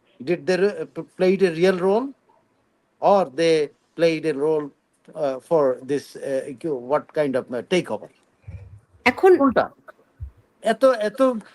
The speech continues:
Speaker 1: সবকিছুতে মনে কষ্ট নেবেন না, সুলতানা। আমি সরি আপনাকে অ্যাডভাইস দেওয়ার কারণে, কিন্তু সবকিছু, কিছুই ধারণা। বাংলাদেশে একটা সাফারিংস এর মধ্যে দিয়ে যাওয়া উচিত। সবগুলোর ফাঁসি হওয়া উচিত, সবগুলোর হওয়া,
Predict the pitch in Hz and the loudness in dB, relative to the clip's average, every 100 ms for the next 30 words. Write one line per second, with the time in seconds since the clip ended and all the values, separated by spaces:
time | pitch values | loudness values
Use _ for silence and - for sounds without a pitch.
0 | _ - 196 - 240 214 247 208 185 165 | _ -4 -4 -2 -2 0 2 2 0 -2
1 | 165 147 139 120 110 101 180 143 135 135 | -4 -2 -2 -4 -6 -8 -6 -2 0 -2
2 | 165 160 180 185 170 165 160 160 170 151 | -4 -2 0 2 0 -2 -2 0 0 -4
3 | 139 170 143 131 127 120 117 160 196 233 | 0 0 0 -2 -2 -8 -10 -12 -6 -6
4 | 220 233 240 220 - _ - 247 262 202 | -6 -10 -8 -8 -12 _ -12 -6 -4 0
5 | 196 190 139 170 202 202 226 220 226 - | 0 0 2 2 2 0 -4 -4 -6 -8
6 | - - 185 214 214 202 202 180 170 170 | -14 -10 -4 -2 -2 -2 -4 -4 -6 -2
7 | 170 139 127 113 104 92 _ _ - 254 | 0 0 -2 -2 -10 -20 _ _ 0 0
8 | 220 220 240 196 175 190 196 175 151 147 | 2 2 2 2 0 2 4 4 0 -6
9 | 120 240 247 240 220 180 | -6 -6 -2 0 2 2